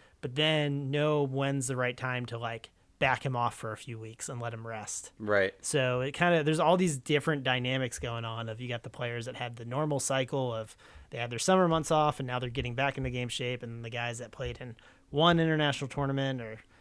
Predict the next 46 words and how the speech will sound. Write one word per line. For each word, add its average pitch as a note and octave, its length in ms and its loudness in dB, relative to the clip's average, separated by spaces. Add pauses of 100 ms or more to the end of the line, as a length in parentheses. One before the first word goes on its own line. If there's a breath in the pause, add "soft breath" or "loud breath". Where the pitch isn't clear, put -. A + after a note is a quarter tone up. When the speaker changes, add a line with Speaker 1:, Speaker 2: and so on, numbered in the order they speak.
(200 soft breath)
Speaker 1:
multiple D3 400 2
international C3+ 500 0
tournaments C3 560 -2
or A2+ 60 -6
never C3+ 320 0
stopped C3+ 260 0
playing, B2+ 400 -2
and A#2 240 -12
you C3+ 140 -10
kinda C#3+ 240 -2
got B2 200 -4
this, - 300 -10 (600 soft breath)
this - 200 -10
weird C3+ 460 0
season C3 500 -2
in, B2 280 -8 (120)
of, A#2+ 240 -8
of C3 220 -10
life A#2+ 360 -4
happening, A#2 520 -8
and A#2 140 -10
that's C3+ 180 -6
why B2 320 -6 (400 soft breath)
you D3+ 80 -2
don't F3 100 4
put D3+ 220 -4
too F3 140 4
much C#3+ 140 2
stock C3 320 0
in C3+ 100 -4
it. C3+ 100 -4
I B2+ 80 -4
mean, A#2+ 300 -6 (180)
City C3 400 -4
was A#2+ 400 -6 (240 soft breath)
struggled, B2+ 640 -2 (340)
quote C3 240 -2
un-, B2 160 -6 (220)
you D3 120 -2
know, A#2 180 -8 (540)
quote E3+ 200 4
unquote C3+ 340 0
struggled A#2+ 540 -2
through C3+ 100 -4
the B2 80 -2
first - 400 -4